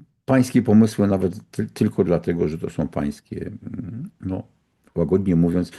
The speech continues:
nawet w innej kolejności będą podane i, i tutaj nie może pan mówić, że pan ma jakiś wpływ. Po złości panu zrobią inaczej. Panie Jarosławie,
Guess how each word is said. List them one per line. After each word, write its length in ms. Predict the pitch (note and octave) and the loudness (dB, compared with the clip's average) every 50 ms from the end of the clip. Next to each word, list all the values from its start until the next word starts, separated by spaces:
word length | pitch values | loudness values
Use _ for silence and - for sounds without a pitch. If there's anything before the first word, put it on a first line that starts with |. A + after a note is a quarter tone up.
| - - | -6 0
nawet 160 | F#2+ G2+ G2+ | 2 2 2
w 60 | G2 G#2 | 4 4
innej 220 | G#2+ G2 F#2 F2 | 6 6 6 4
kolejności 420 | E2+ - F2 E2 E2 D#2 - - E2 | 2 2 2 2 2 0 -2 -4 -6
będą 240 | - D#2+ D#2 - | -4 -4 -4 -4
podane 440 | - - - D2 D2+ D2 D2+ D2 C#2+ | -6 -6 -4 -2 -2 -2 -2 -2 -2
i, 400 | C#2 C#2+ - - - - - - | -2 -4 -4 -6 -6 -8 -8 -8
i 40 | E2 | -6
tutaj 320 | F2 F2+ - - D#2+ E2 - - - - - - - | -6 -4 -2 -2 -4 -4 -6 -10 -14 -20 -20 -2 4
nie 180 | G2 G2+ A2+ B2 | 6 8 8 10
może 240 | C3+ C3+ A2 G#2+ G#2 | 8 8 6 4 4
pan 140 | - F2+ | 4 4
mówić, 160 | F2+ F2+ F2 E2 | 4 4 4 2
że 60 | E2+ | 0
pan 180 | E2+ - E2+ | -2 -2 -2
ma 60 | E2 D#2 | -2 -2
jakiś 220 | C#2+ - D#2 - | -2 -4 -8 -10
wpływ. 360 | - - - - - - - _ _ _ _ _ _ _ _ _ _ _ _ _ _ - | -8 -6 -6 -6 -6 -8 -16 _ _ _ _ _ _ _ _ _ _ _ _ _ _ 0
Po 140 | - A2+ | 2 4
złości 380 | G2+ F#2 A2+ A2+ A2 - - G2+ | 4 4 4 2 2 0 -6 -8
panu 380 | - F#2 E2+ F2 F2 E2+ E2 D#2 | -4 -2 0 0 0 0 0 0
zrobią 260 | D#2+ D#2 D#2 D#2 D#2 | 0 0 0 0 0
inaczej. 360 | D2 C#2+ D2 - - - G#2 D#3 F3 F3+ G3+ A3+ G#3+ F#3+ E3+ D#3+ C#3+ C3 C#3 D#3 F3 _ _ _ _ _ | -2 -2 -4 -6 -8 -10 -12 -12 -12 -8 -6 -6 -6 -6 -6 -8 -10 -12 -14 -18 -20 _ _ _ _ _
Panie 160 | - G2+ G2 | -4 -2 -2
Jarosławie, 380 | F2+ - - - - - G#2 | -2 -4 -6 -10 -12 -12 -12